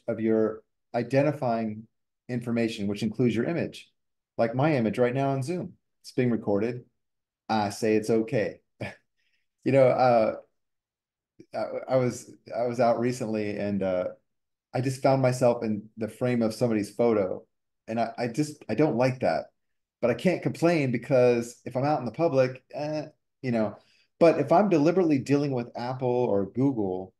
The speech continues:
and th-, it's asking me for my thumbprint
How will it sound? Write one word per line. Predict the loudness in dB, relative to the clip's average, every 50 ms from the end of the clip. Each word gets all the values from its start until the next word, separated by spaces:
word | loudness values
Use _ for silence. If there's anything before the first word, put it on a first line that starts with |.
| _ _ _ _ _ _ -6
and | -4 0 2 2
th-, | 2 2
it's | 0 -2 -4 -6 -8 -6
asking | -4 -2 -2 -2 -2 -4 -4 -2 -2
me | 0 -2 -2 -2
for | -2 -2 0
my | 0 0 0 2 0 0 0 -2 -4 -6 -10 _ _ _ _ _ _ _
thumbprint | 0 0 2 2 -2 -4 -6 -8 -8 -8 -10 -12